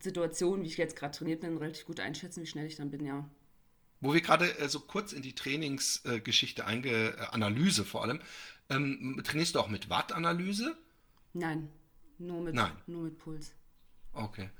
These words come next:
Speaker 2: Ist ja vielleicht auch bei Straße und, äh,
Speaker 1: Mhm.
Speaker 2: äh, lange gar nicht so wichtig, glaub ich. Aber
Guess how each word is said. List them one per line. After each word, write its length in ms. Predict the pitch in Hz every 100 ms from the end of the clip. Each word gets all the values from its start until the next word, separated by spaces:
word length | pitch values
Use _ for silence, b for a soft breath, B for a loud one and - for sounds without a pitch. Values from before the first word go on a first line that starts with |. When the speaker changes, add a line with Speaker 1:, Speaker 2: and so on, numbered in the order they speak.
| B B B
Speaker 2:
Ist 140 | - 226
ja 80 | 214
vielleicht 380 | 196 180 196
auch 200 | 170 156
bei 440 | - 147 143 143 143
Straße 720 | - - 123 120 147 156 143
und, 680 | - 131 123 120 117 - -
äh, 60 | -
Speaker 1:
Mhm. 320 | 120 113 170
Speaker 2:
äh, 300 | 147 95 95 - -
lange 400 | 123 120 135 123
gar 220 | - 120
nicht 180 | 120 -
so 540 | - 117 117 131 110
wichtig, 360 | 131 - 104 -
glaub 260 | - 95
ich. 240 | 139 170 120
Aber 340 | 107 107 117